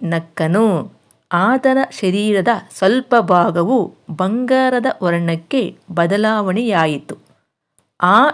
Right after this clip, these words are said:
ದರ್ಜಿಯು ಯಮದೂತನನ್ನು ಕುರಿತು, "ನೀನು ನನ್ನಯ ಹತ್ತಿರವೇ ಇರಬಹುದಲ್ಲ, ನನಗೆ ಜೊತೆಯಾಗಿ ನೀನು ಇಲ್ಲಿಯೇ ಇರು" ಎಂದನು. ಹೀಗೆ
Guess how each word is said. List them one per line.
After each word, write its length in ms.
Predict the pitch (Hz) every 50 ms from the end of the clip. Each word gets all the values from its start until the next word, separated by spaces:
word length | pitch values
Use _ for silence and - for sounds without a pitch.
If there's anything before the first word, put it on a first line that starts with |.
| - 202 175
ದರ್ಜಿಯು 680 | 180 170 156 151 - 165 160 185 262 269 185 - - - _ _ _ _ _ _ _ _ _ _ _ _ _ _ _ _ _ _ -
ಯಮದೂತನನ್ನು 1160 | 214 196 208 202 233 277 247 240 269 262 254 214 233 220 196 196 185 185 185 180 180 180 175 170
ಕುರಿತು, 580 | - - 170 165 170 170 - 277 254 185 - - _ _ _ _ _ _ _ _ _ -
"ನೀನು 580 | - 180 180 175 170 170 190 247 254 190 - - _ _ -
ನನ್ನಯ 500 | 165 165 170 185 220 247 269 277 269 269
ಹತ್ತಿರವೇ 880 | 294 294 - 208 196 - - - 196 196 202 190 190 196 196 196 190 -
ಇರಬಹುದಲ್ಲ, 720 | 185 165 180 170 165 185 180 175 165 151 165 156 151 151 175 175 196 226 233 233 233 - _ _ _ _ _ _ _ _ -
ನನಗೆ 400 | 185 170 185 208 254 262 240 285
ಜೊತೆಯಾಗಿ 840 | 254 - 226 220 220 208 202 196 196 196 196 185 208 214 214 - -
ನೀನು 520 | - 175 180 175 175 220 262 226 - - _ - -
ಇಲ್ಲಿಯೇ 560 | 180 196 226 247 247 262 254 254 254 254 254
ಇರು" 500 | - - 190 175 170 175 190 254 - - -
ಎಂದನು. 420 | 175 175 170 165 151 156 143 139 123 - _ _ _ _ _ _ _ _ _ - -
ಹೀಗೆ 540 | 180 165 165 165 165 254 269 240 175 180